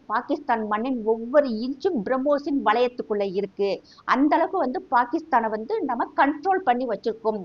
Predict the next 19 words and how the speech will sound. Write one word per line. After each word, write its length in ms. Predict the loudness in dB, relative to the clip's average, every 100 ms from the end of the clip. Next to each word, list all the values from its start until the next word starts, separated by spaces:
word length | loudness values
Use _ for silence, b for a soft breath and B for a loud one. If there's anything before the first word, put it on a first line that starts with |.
| -4
நம்மளை 340 | -2 0 0 -2
மீறி 200 | -2 -2
அவங்களால 400 | -2 -4 -10 -6
எதுவுமே 380 | -4 -4 -8 -8
செய்ய 300 | -4 -2 0
முடியாது. 280 | 0 -2 -2 b b
எப்ப 180 | -2 -2
பார்த்தாலும் 380 | 2 2 2 0
அவங்க 80 | 2
உதார 200 | 4 4
விட்டுக்கிட்டே 360 | 2 -2 4 4
இருப்பாங்க. 240 | 4 -2
இப்ப 240 | -2 0 0
அசீம் 200 | 0 -2
முனீர் 200 | 0 2
ஆகட்டும், 340 | 2 0 -6 -2
ஷெஹபாஸ் 380 | 2 2 2 0
ஷெரீப் 200 | -2 0
ஆகட்டும், 320 | -2 -4 -8